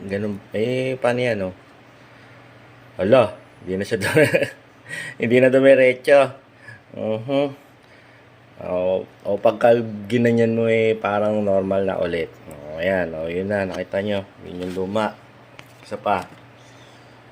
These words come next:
Bend test natin. Subok. Hanggang saan? Sagad ba? O, tas bibitawan. Ganun ba? Hmm, titignan ko mag-straight ulit pag ginanyan.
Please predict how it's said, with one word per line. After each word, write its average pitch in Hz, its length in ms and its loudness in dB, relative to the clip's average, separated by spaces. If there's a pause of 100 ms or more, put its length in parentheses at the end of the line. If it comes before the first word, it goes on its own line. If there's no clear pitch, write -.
(140)
Bend 85 240 -10
test 95 240 -8
natin. 123 880 0 (320)
Subok. 120 640 0
Hanggang 117 240 -4
saan? 110 400 2
Sagad 107 320 -4
ba? 107 480 4 (800)
O, 101 160 -4
tas - 400 -6
bibitawan. 101 720 0
Ganun 98 320 -4
ba? 95 240 -2 (1400)
Hmm, 101 160 -6
titignan 101 480 -2
ko 101 80 2
mag-straight 95 640 0
ulit 104 240 -2
pag 95 80 -2
ginanyan. 90 640 -4